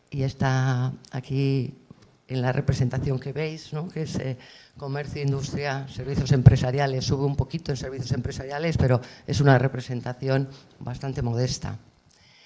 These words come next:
Y en relación a qué puestos directivos ocupamos, pues estamos en publicidad, estamos en marketing, estamos en recursos humanos.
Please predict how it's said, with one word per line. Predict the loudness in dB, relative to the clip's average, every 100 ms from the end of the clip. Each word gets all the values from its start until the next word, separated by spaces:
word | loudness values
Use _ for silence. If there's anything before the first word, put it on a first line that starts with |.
| -20 -20 -4
Y | -2
en | 2
relación | 2 6 8 8 6 0
a | -4 -6 -10
qué | -2 0
puestos | 4 2 2 -6 -10 -10 -14 -14
directivos | 0 4 4 2 -4 -4
ocupamos, | -2 2 2 4 0 -2 -4
pues | 0 2
estamos | 2 0 -2 -4
en | -8
publicidad, | -8 -10 -12 -12 -8 -8 -8 -14 -20 _ _ _ _
estamos | -12 -4 -2 -2 -4
en | -4
marketing, | -2 -4 -6 -10 -6 -2 -2 -6 -14 _ _ _ -14
estamos | -8 -8 -8 -10
en | -10
recursos | -12 -12 -10 -8
humanos. | -4 -2 0 -2 -4 -10 -18